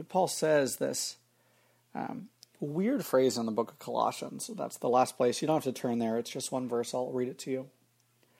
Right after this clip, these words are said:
Colossians one twenty-four. "I now rejoice in my sufferings for you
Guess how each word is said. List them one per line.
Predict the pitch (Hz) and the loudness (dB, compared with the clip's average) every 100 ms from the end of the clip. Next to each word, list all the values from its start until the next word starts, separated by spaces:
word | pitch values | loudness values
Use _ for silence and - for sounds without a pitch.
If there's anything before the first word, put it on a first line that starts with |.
| _ | _
Colossians | - 139 143 147 | -6 -6 -6 -6
one | 139 | -8
twenty-four. | 135 131 127 139 127 127 - - - _ - | -4 -4 -2 2 2 2 -8 -20 -20 _ -2
"I | 156 160 | 6 6
now | 156 165 185 | 6 2 4
rejoice | 196 170 139 139 135 139 | 4 2 2 2 2 0
in | |
my | 123 120 | 0 -2
sufferings | - 135 123 123 120 - | 0 0 0 -4 -6 -8
for | - 120 | -2 0
you | 117 117 117 | 0 0 0